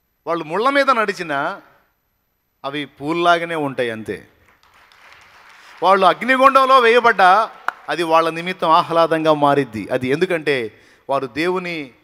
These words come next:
పెత్తనం కింద ఉన్నారు, వారితో కూడా దేవుడు ఉన్నాడు. ఇది బైబిల్లో ఎన్నోసార్లు చెప్పాను, మళ్ళీ చెప్పాలి.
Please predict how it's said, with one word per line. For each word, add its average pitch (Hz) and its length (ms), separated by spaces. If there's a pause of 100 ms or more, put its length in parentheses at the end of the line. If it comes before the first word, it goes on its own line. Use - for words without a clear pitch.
(520)
పెత్తనం 190 320
కింద 185 240
ఉన్నారు, 156 560 (480)
వారితో 127 300
కూడా 120 200
దేవుడు 104 360
ఉన్నాడు. 80 300 (1600)
ఇది 160 280
బైబిల్లో 185 580
ఎన్నోసార్లు 202 640
చెప్పాను, 185 420
మళ్ళీ 165 300
చెప్పాలి. 165 600